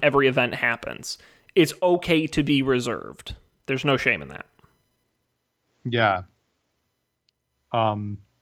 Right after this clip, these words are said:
Speaker 2: somebody responded to the tweet, the s-, controversial SpaghettiOs tweet. "Yeah, yeah, but I bet you guys hadn't thought of SpaghettiOs in years until yesterday."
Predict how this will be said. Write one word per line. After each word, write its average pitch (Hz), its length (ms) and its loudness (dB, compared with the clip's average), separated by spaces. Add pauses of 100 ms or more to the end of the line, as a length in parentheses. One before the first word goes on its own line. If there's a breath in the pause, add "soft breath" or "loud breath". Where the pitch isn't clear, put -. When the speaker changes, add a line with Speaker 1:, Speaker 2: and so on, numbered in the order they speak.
(200)
Speaker 2:
somebody 220 380 4
responded 165 520 2
to 123 80 -4
the 110 120 -8
tweet, 113 360 -8 (400)
the 117 280 0
s-, - 240 2
controversial 131 640 4
SpaghettiOs 127 580 2
tweet. 120 360 2 (540 loud breath)
"Yeah, 156 260 2
yeah, 120 460 2 (340)
but 135 120 -2
I 131 120 2
bet 151 240 0
you 165 180 0
guys 147 420 2
hadn't 147 440 0
thought 135 320 2
of 127 80 -12
SpaghettiOs 123 720 -2
in 117 100 -2
years 117 440 0
until 101 320 -2
yesterday." - 680 0